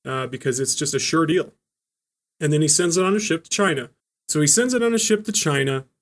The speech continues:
after turning down an offer from a man named Stevens. I don't know if we have another name other than Stevens, but Stevens, uh, had offered him what, what he rejected that offer for was because he, he thought he could get,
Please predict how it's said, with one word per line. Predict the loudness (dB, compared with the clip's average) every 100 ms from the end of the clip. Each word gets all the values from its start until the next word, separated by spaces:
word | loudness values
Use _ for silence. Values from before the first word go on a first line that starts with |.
| _
after | 0 0 2 2 2 0 -4
turning | -2 0 2 2
down | 0 0
an | 2
offer | 2 0 -2 -4
from | -2 -2
a |
man | 0 0 0
named | -2 -2 -6 -8
Stevens. | -4 0 0 0 -4 -2
I | -4
don't | -4
know | -4
if | -4
we | -4
have | -4 -4
another | -6 -6
name | -4 -4 -4
other | -6
than | -6 0
Stevens, | 0 0 -4 -4
but | 0
Stevens, | 0 0 2 2 2 -2 -4 _ _ _ _
uh, | -4 0 0 -2 -8 _ _
had | -4 -2 0
offered | 0 0 -2 0
him | 0 -2 -4 -14 _ -10
what, | -4 -4 -2
what | -6 -2
he | 0
rejected | 0 2 0 0 0
that | 0
offer | 0 -2 -4
for | -2 -2
was | 0 -2
because | -6 -4 -2 0
he, | -2 -2
he | -6
thought | -4 -4 -2
he | -4
could | -6
get, | -2 -2 -2